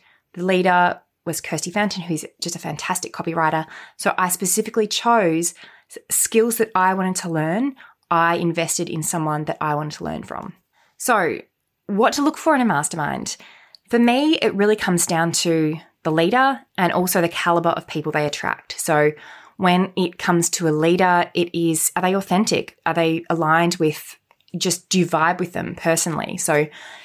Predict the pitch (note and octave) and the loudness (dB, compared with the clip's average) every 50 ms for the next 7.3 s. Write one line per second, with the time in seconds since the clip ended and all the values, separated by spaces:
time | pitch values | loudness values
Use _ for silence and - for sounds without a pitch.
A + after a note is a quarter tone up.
0 | - - _ - G3 F3+ - - - - - - - _ _ - F#3+ E3+ E3+ - | -20 -8 _ 0 0 0 0 -6 -10 -12 -12 -14 -16 _ _ 0 2 2 4 2
1 | E3 E3 D#3+ D3+ - F3 D#3+ D#3 D3+ D3+ D#3 E3+ F3 - F3 E3 - E3+ D3+ D3+ | 2 2 2 0 -2 0 2 2 2 2 2 0 0 -2 -2 0 0 0 0 2
2 | D3+ D3+ D3 D3+ D3 D#3 D3+ D3+ D3 - - - D#3+ D3+ - - D#3+ D#3 - D#3+ | 2 2 2 2 0 2 2 2 2 0 -2 -6 -8 -8 -6 -6 -6 -6 -6 -4
3 | D#3 D#3+ D3+ D3+ - F3 F3 E3+ D#3 G2 C4 D4 C#4+ - - - _ _ - F3+ | -2 -2 -2 0 0 0 2 2 2 2 0 0 -2 -4 -10 -18 _ _ -2 0
4 | F#3 G3+ G#3+ A3 A#3 A#3+ A#3 F4 F4+ - - - - - - - - G#3+ G3+ G3+ | 2 2 4 4 2 2 2 0 -2 -2 -2 -2 -4 -4 -4 0 0 0 0 2
5 | F#3 E3 D#3 E3+ B3 - - _ - - D#3+ - D3+ - - - - E3 D3 D3 | 0 0 2 0 0 -2 -8 _ -4 -4 -4 -4 -4 -8 -10 -8 -6 -4 -4 -4
6 | D3+ - - D#3 D3 C#3+ D3 F3 G#3+ G#3+ F#3 E3+ - - - D4 D4 D4+ C4+ C4 | -4 -4 -4 -4 -2 -2 0 0 0 2 0 0 -2 -2 -2 0 0 2 2 2
7 | B3 A#3+ B3 A#3+ - - | 2 2 0 -2 -4 -10